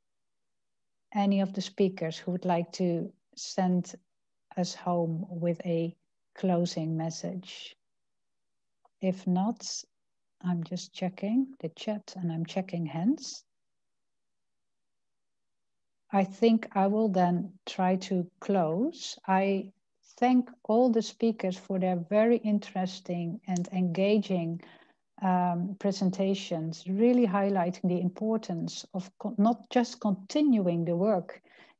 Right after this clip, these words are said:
we are doing in the area of, of food and nutrition, but also running faster in order to, to, yeah, mitigate the impacts of the covid nineteen crisis on food and nutrition security. So that's, that's one.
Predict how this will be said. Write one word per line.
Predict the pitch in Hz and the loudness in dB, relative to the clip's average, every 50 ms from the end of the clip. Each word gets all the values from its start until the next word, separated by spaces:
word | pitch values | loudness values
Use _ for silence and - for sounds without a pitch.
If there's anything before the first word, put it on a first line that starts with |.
| _ - | _ 0
we | 202 196 190 | 2 2 4
are | 180 | 2
doing | 170 170 220 220 226 214 185 175 170 | 2 2 4 4 4 4 4 2 0
in | 170 175 | 0 0
the | 175 180 180 | 2 2 2
area | 180 185 185 180 - - | 2 2 2 0 0 -2
of, | 180 - - - _ _ - | -6 -8 -8 -14 _ _ -18
of | 185 - | -18 -18
food | - - 214 214 190 196 | -6 -2 -2 0 0 2
and | 185 175 | 0 0
nutrition, | 170 170 - - 208 202 - - 180 170 165 | -2 -4 -4 -6 -6 -6 -4 -4 -4 -2 -2
but | 180 180 185 | 0 0 0
also | 190 196 202 196 - - 196 185 175 175 175 180 - _ _ _ _ _ _ _ _ _ - | 0 0 0 0 -2 0 0 2 2 2 0 -2 -6 _ _ _ _ _ _ _ _ _ 2
running | 202 233 247 247 254 233 226 | 6 6 8 8 8 6 4
faster | - - 214 208 220 214 - - - - 165 156 - 185 | 4 2 2 2 2 0 0 -4 -4 -4 -2 -2 -2 0
in | 185 185 196 | 0 0 2
order | 196 196 196 196 185 | 2 2 2 2 0
to, | 185 - - 185 175 170 165 165 175 - _ _ | -2 -2 -2 0 0 0 -2 -4 -6 -8 _ _
to, | - - 185 180 175 170 165 170 180 208 - _ _ _ _ _ _ _ _ | -10 -6 -4 -2 -2 -2 -2 -4 -6 -8 -12 _ _ _ _ _ _ _ _
yeah, | 208 202 196 170 175 | 0 2 2 4 4
mitigate | 185 202 233 226 - 254 202 185 180 170 165 165 165 - - - - | 4 4 4 4 2 0 2 4 4 2 2 0 -2 -8 -14 -10 -4
the | - 190 190 | 0 0 2
impacts | 185 190 185 190 190 170 185 - - - - | 4 2 2 2 -2 -4 -4 -6 -10 -10 -10
of | 180 - | -8 -8
the | - 185 | -8 -4
covid | - 180 180 175 - 180 170 | -2 0 0 0 -2 -2 -4
nineteen | 180 170 170 170 165 - 180 175 165 | -2 -2 -2 -4 -4 -2 -2 -2 -2
crisis | 160 - - 180 170 175 175 175 - 175 165 160 - - | -4 -4 -2 -2 -2 -2 -4 -4 -6 -6 -6 -6 -8 -6
on | 185 185 175 175 170 | -4 -2 -2 -2 -4
food | 175 - - 185 175 170 165 - - | -6 -6 -6 -4 -4 -4 -4 -4 -6
and | 175 165 | -6 -6
nutrition | 160 160 - 180 180 - 185 | -6 -6 -6 -8 -8 -8 -10
security. | - - - 185 - 180 175 170 165 165 - 170 170 165 160 - - - - - - - _ | -10 -10 -10 -8 -6 -4 -4 -4 -4 -6 -6 -8 -8 -8 -10 -14 -20 -20 -20 -20 -20 -20 _
So | - - - 214 | -6 -2 0 0
that's, | 190 185 214 220 214 - - - - - _ _ _ | 2 2 0 0 0 -2 -10 -14 -14 -18 _ _ _
that's | - 202 202 190 190 - - 185 | 0 0 0 0 -2 -8 -6 -4
one. | 214 208 180 160 160 160 165 | -2 -2 -2 -2 -4 -8 -10